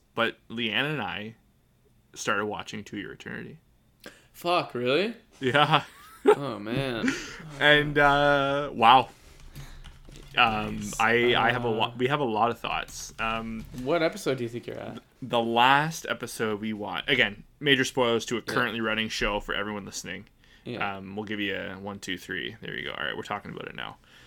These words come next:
Speaker 1: Um, I saw probably one of the most beautiful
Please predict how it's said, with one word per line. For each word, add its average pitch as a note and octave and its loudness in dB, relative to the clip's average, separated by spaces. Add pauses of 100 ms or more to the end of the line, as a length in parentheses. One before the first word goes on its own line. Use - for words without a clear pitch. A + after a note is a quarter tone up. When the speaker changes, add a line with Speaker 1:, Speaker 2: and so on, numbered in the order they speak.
(220)
Speaker 1:
Um, A2+ 4 (840)
I A#2+ 6
saw A2 2 (960)
probably G3 2 (220)
one B2+ 0
of B2 0
the B2 0
most A#2 -4
beautiful E3 -2